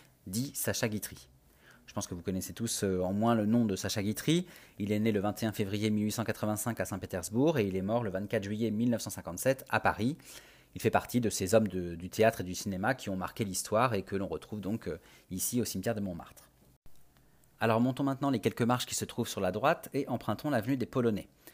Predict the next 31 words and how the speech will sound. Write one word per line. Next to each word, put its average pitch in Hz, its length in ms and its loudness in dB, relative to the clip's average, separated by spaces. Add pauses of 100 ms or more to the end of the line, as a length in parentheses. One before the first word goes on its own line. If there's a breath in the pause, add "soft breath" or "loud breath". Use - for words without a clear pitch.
(320 loud breath)
Alors 98 160 4
vous 101 120 -4
verrez, 104 220 2
c'est 120 160 -8
une 104 100 -2
allée 101 200 2
bordée 98 320 0
de 85 240 -4
chapelles 95 400 0
et 92 60 -2
de 80 280 -8
sépultures, 143 720 -2 (320 loud breath)
des 90 60 -6
sépultures 95 460 -4
qui 104 100 -6
sont, 104 360 -2
euh, - 20 -6
plus 107 260 -4
ou 113 60 2
moins 107 160 4
anciennes 139 340 2
d'ailleurs, 123 340 6
mais 113 140 2
qui 117 160 -4
pour 107 100 0
la 95 60 2
plupart 123 300 -2
sont 107 120 -2
vraiment 107 280 2
majestueuses, 104 640 -2
hein. 98 80 -10